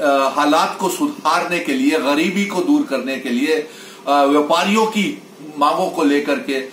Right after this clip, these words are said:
गरीबी को हटाने के लिए, अ, महंगाई को खत्म करने के लिए और पाकिस्तान अल-, आतंकवादियों को, अलगाववाद को मुंह तोड़ जवाब देने के लिए आप एक मजबूत भारत का निर्माण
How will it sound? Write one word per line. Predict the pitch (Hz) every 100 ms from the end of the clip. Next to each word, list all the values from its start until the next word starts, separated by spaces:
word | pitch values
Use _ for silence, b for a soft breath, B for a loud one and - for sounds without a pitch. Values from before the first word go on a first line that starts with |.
| B B -
गरीबी | 139 165 202 202 233
को | 214
हटाने | 180 156 147 160 175
के | 170
लिए, | 143 143 165 147 - B B 135
अ, | 139 131 131
महंगाई | 139 147 165 226 -
को | 202
खत्म | - - 214 208 196
करने | - 143 156
के | 151
लिए | 135 147 151 151 B B B
और | 185 180 185
पाकिस्तान | 170 220 208 - 196 180
अल-, | 160 -
आतंकवादियों | 151 151 196 180 165 165 180
को, | 175
अलगाववाद | 170 139 123 151 175 139 165 175
को | 175 180 180 -
मुंह | 147 208 233
तोड़ | 226 208 175
जवाब | 165 151 156 156
देने | 131 139
के | 135
लिए | 117 180 226 B B -
आप | 170 185 190
एक | 180
मजबूत | 143 143 123 113 196 202 139 104
भारत | 135 156 170 180
का | 165
निर्माण | 143 120 131